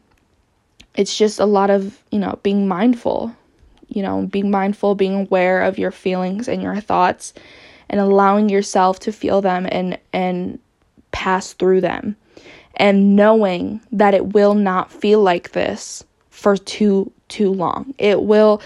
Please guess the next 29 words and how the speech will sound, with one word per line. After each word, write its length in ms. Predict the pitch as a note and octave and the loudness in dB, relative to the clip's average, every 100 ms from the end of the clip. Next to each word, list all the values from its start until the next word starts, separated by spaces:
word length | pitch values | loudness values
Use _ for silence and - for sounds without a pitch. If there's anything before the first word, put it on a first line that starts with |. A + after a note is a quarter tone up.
| - - _ | -12 -20 _
like, 280 | G3 G3 - | 2 2 2
you 140 | A#3 | 4
know, 280 | A3 F3 F#3+ - | 4 2 -4 -4
you 200 | A3 A#3+ | 0 4
may 240 | C4 C#4 | 6 4
still 580 | C4+ - G3 F#3 F#3 G3+ - | 2 0 2 4 2 -2 -10
have 300 | - F3+ F#3 _ | -6 -4 -4 _
those 240 | G#3 G#3 - | -2 -2 -2
feelings 500 | - F#3+ F#3 F#3+ G#3+ | 0 0 0 -2 -4
from 200 | G#3 G#3 | -4 -4
time 520 | - G3 G3 G3+ G3+ _ | -4 -4 -2 -2 -4 _
and 140 | G#3+ G#3 | -4 -4
time 280 | F3+ F#3+ | -4 -6
again, 420 | G3 F#3+ E3+ G3 G#3 - - - _ | -2 -2 -2 -2 -6 -12 -20 -20 _
um, 800 | - F#3+ F#3+ F3+ F3+ F#3 G3 A#3 - - - A3 | -4 0 2 2 0 -4 -8 -10 -16 -20 -20 -6
but 400 | - F3+ F3+ - - _ _ | 0 2 0 -2 -10 _ _
just 240 | - G#3+ B3+ | -6 -2 4
knowing, 640 | C4+ E4+ C#4+ F3 E3+ A3+ | 4 6 4 0 -4 -4
just 180 | D4 - | -6 -4
having 460 | - A4+ G#4+ F4+ | 0 2 4 4
that, 340 | C#4 A#3 - - - _ _ - | 4 2 -2 -10 -20 _ _ 2
that 340 | G#3+ G#3 - _ _ _ _ | 4 4 0 _ _ _ _
hope 580 | - - G3+ F3 - - - | -14 0 0 0 -4 -18 -4
that, 360 | G3+ F3+ - - - | 0 2 0 -6 -2
you 120 | A3+ | -2
know, 160 | F#3+ - | -2 -2
that, 220 | G#3+ - - | 0 0 -4
that 320 | - A#3 A#3+ - _ _ _ _ | 0 4 4 2 _ _ _ _
knowing 800 | A3+ A3+ A#3 A3+ F#3 F3 - A3+ | 2 6 6 4 2 -4 -10 -14